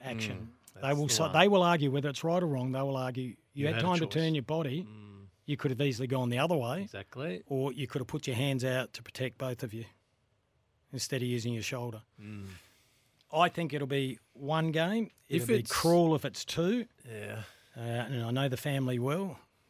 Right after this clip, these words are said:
Speaker 1: Uh, Pete, he originally came over to play for West
Speaker 2: Glenelg.
Speaker 1: Torrens before he went to Glenelg.
Speaker 2: Mm.
Speaker 1: And, uh, he was the general manager at Austereo when I was working there as well. Plus did the story on Braden Maynard missing out on being a father-son
Speaker 2: Mm.
Speaker 1: for Adelaide. Hey, uh,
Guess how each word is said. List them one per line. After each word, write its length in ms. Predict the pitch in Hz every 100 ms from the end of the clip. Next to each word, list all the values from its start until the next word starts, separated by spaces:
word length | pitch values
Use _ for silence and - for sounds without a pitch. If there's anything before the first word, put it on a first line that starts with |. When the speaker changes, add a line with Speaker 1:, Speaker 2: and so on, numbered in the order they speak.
| _
Speaker 1:
Uh, 320 | 123 117 113 113
Pete, 240 | - 170 -
he 160 | 135 127
originally 360 | 131 123 131
came 300 | 123 131 131
over 240 | 131 131 123
to 80 | 117
play 240 | - 135
for 120 | 127
West 220 | 123 113 104
Speaker 2:
Glenelg. 120 | 156
Speaker 1:
Torrens 140 | 170
before 300 | 131 117 139
he 60 | 131
went 160 | 135
to 60 | 123
Glenelg. 420 | 117 123 139 202
Speaker 2:
Mm. 180 | 117 113 104 92 87 - _ _
Speaker 1:
And, 280 | 131 123 123
uh, 180 | 127 127
he 140 | 120
was 100 | 120
the 80 | 123
general 260 | 139 135
manager 280 | 131 131 120
at 60 | 127
Austereo 520 | 131 - 170 190 123
when 120 | 117
I 40 | 113
was 100 | 104
working 300 | 123 117 123
there 120 | 123
as 100 | 113
well. 260 | 156 160 101 - -
Plus 200 | 190 -
did 140 | 143
the 80 | 123
story 340 | - 175 180
on 120 | 113 113
Braden 300 | 127 117 120
Maynard 400 | 131 131 127 117
missing 320 | 139 139 131
out 120 | 139
on 100 | 131
being 200 | 131 131
a 40 | 127
father-son 720 | 147 139 127 - 170 190 135
Speaker 2:
Mm. 260 | 117 117 101
Speaker 1:
for 280 | 131 123 110
Adelaide. 380 | 143 170 143 107 - - - - - _
Hey, 240 | 180 190 190
uh, 200 | 185